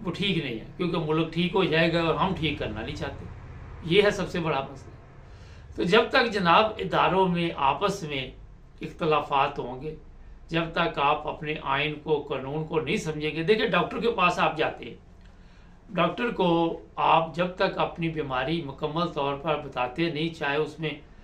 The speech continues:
कई ऐसी चीज़ें होती है कि इंसान को शर्म भी आती है, मगर वहाँ पे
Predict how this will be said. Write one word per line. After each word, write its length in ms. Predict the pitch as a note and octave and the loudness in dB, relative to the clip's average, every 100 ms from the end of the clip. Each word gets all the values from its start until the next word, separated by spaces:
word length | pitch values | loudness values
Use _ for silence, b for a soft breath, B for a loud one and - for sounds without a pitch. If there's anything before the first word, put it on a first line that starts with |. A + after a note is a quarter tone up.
| B - | B -4
कई 220 | E3+ E3 | 2 4
ऐसी 260 | E3 D#3 E3 | 4 2 -2
चीज़ें 300 | - D3 E3 | -4 -4 0
होती 300 | D#3 D#3+ D#3+ | 0 2 2
है 80 | D#3+ | 2
कि 100 | D#3+ | 0
इंसान 380 | D3 C#3+ C#3 C#3+ | -2 -2 -2 -2
को 100 | E3 | -4
शर्म 240 | D#3 E3+ | -2 0
भी 200 | F#3 F#3 | 0 0
आती 340 | C#3 C3 D3 | 0 -2 -4
है, 180 | C#3+ C3+ - B B B - | -4 -6 -10 B B B -2
मगर 180 | D#3 F#3 | 2 4
वहाँ 340 | D#3+ D#3 E3+ | 4 2 2
पे 260 | F3 D3+ | 2 0